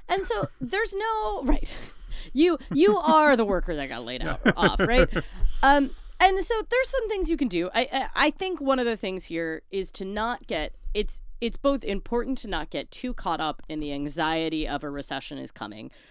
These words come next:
Speaker 1: because you just can't predict the future.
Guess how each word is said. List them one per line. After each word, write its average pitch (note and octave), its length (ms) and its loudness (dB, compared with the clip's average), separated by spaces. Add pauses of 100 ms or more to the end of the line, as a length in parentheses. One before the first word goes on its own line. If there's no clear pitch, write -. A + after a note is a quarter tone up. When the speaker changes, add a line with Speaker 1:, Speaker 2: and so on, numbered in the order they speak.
(120)
Speaker 1:
because A#3 280 4
you C4 120 0
just C4 460 -2
can't F#3+ 340 -6
predict - 400 -8
the D#3 80 -8
future. - 440 -12